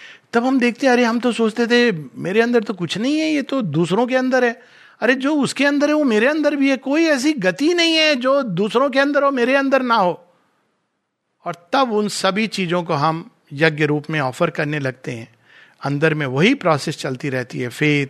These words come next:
एस्पिरेशन, सरेंडर, और एक जो मूल मंत्र जिसके साथ हम लोग रुकेंगे वो है सिंसेरिटी। एक शब्द पे माँ बहुत जोर देती है, और सिंसेरिटी क्या है? सत्यनिष्ठा।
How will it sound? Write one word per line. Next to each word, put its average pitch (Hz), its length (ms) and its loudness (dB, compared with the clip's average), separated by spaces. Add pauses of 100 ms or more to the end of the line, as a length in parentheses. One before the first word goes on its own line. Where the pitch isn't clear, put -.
(160)
एस्पिरेशन, 135 800 -4 (300)
सरेंडर, 143 680 2 (640)
और 131 320 -4
एक 170 260 2
जो 143 140 0
मूल 143 260 0
मंत्र 135 320 -2
जिसके 127 320 -6
साथ 127 320 -2
हम 123 140 -4
लोग 127 240 -2
रुकेंगे 165 540 0 (420)
वो 135 80 -2
है 156 160 2
सिंसेरिटी। 127 920 -4 (800)
एक 214 280 2
शब्द 151 360 0
पे 151 180 -2
माँ 139 240 0
बहुत 123 400 -2
जोर 120 360 -6 (200)
देती 113 280 -10
है, - 220 -20 (420)
और - 100 -4
सिंसेरिटी 180 640 -2
क्या 143 200 -2
है? 175 80 0
सत्यनिष्ठा। - 880 -6